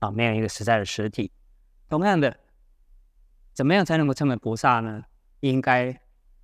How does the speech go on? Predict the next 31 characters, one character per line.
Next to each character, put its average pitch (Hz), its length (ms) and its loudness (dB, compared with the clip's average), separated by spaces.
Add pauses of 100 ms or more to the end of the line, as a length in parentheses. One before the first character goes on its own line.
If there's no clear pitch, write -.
(1120)
并 190 160 4
不 151 60 0
是 175 100 0
说 160 320 0 (160)
依 175 140 -2
着 147 160 2
五 117 180 -2
蕴 131 320 0 (240)
他 143 160 -6
就 139 160 2
可 131 140 -4
以 120 100 2
称 135 160 -4
为 117 80 -2
菩 107 180 -6
萨。 104 420 0 (500)
之 - 120 0
所 214 160 2
以 143 140 4
可 - 140 -2
以 147 60 2
称 151 160 -4
为 135 60 0
菩 113 160 -4
萨， 123 300 2
一 120 80 -2
定 135 200 -2
要 127 140 0
跟 131 300 -2
菩 - 180 -8
萨 123 320 0